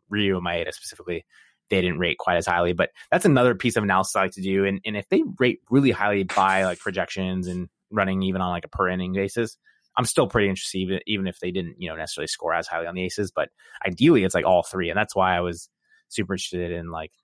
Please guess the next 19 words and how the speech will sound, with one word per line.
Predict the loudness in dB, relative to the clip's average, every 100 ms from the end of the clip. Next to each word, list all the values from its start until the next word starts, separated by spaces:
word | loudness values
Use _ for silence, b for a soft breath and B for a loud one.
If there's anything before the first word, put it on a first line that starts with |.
| _
Stripling | -18 -8 -6 -6 -8
going | -8 -8
into | -10 -10
the |
season, | -8 -8 -8
for | -10
example, | -8 -8 -8
kind | -6 -4
of |
rated | -4 -6 -2
pretty | 0
well | 2 2
by | 2
aces | 0 -2 -4 -4
and | -4 -4 -4 -10 _
really | -6 -4
well | -2 -4
by | -4
projections. | -4 -4 -4 -4 -8 -10